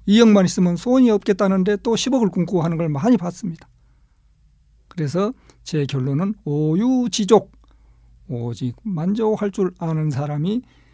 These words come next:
진짜 부자다 하는 걸 제가 느꼈습니다. 이렇게 말씀드리다 보니까 어느새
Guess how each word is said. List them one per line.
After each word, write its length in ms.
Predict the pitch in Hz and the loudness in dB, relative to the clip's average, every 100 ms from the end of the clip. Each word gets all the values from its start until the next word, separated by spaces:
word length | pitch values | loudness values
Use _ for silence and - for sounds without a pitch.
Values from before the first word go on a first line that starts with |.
| _ _ | _ _
진짜 760 | - 131 123 123 - - 226 247 - | -12 -6 -6 -6 -6 -4 -4 -8 -10
부자다 880 | 143 143 131 123 123 117 117 117 117 | -8 -8 -6 -8 -8 -8 -10 -10 -8
하는 180 | 156 | -8
걸 120 | 151 160 | -8 -10
제가 240 | 151 151 | -10 -8
느꼈습니다. 580 | 131 135 147 - - - _ _ _ - | -10 -10 -14 -16 -20 -20 _ _ _ -10
이렇게 220 | 151 143 | -8 -6
말씀드리다 680 | 143 139 135 139 143 139 135 | -6 -6 -6 -8 -6 -8 -8
보니까 480 | 135 127 127 131 135 - _ - _ | -6 -6 -6 -10 -10 -18 _ -20 _
어느새 480 | 165 139 127 131 123 | -6 -4 -4 -6 -8